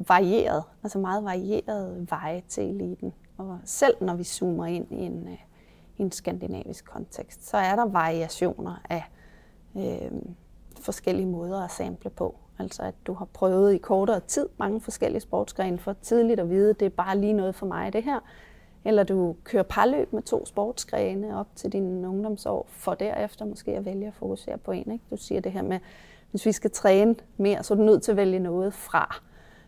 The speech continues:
Men så kunne det jo faktisk være, at responsen skulle være den anden vej. At det ene barn eller unge menneske skal træne lidt mindre for at bevare sin motivation ved at have flere forskellige sportsgrene, fordi det for vedkommende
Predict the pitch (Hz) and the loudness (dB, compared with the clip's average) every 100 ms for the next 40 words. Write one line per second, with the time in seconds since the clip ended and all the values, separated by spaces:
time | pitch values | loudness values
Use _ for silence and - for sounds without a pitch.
0 | - - 196 233 254 269 190 - 175 185 | -10 -4 -2 0 4 6 4 4 -2 -2
1 | 160 170 190 - 180 - - - - - | -4 -4 -4 -6 -8 -6 -4 2 2 2
2 | 208 - 175 175 170 165 170 214 277 165 | -6 -2 0 0 0 -2 0 4 4 2
3 | - - _ - 180 180 - - - - | 0 -6 _ -6 -6 -6 -16 -20 -20 0
4 | - 233 202 196 214 214 196 175 180 - | 8 8 8 6 6 6 4 4 2 2
5 | 202 185 180 202 196 190 - 202 - - | -2 -2 0 2 2 0 0 -4 -4 -14
6 | - - - 202 - 180 175 180 170 - | -20 -20 -4 -4 0 0 0 0 -4 -2
7 | 233 403 277 185 - - - 175 170 - | 2 4 4 2 0 0 2 2 2 2
8 | - 208 180 175 - 180 - 202 - 175 | 0 2 2 0 -2 0 6 6 4 -4
9 | - - - - 190 175 180 - 254 269 | -12 -20 -14 -2 -2 -2 -4 4 4 4
10 | - - - - - - - - 175 185 | -4 -8 -8 -8 -10 -10 -10 -8 -8 -8
11 | - 175 165 165 - 180 180 175 - 185 | -6 -4 -4 -8 -2 0 0 -2 -4 -6
12 | 175 170 165 | -6 -10 -12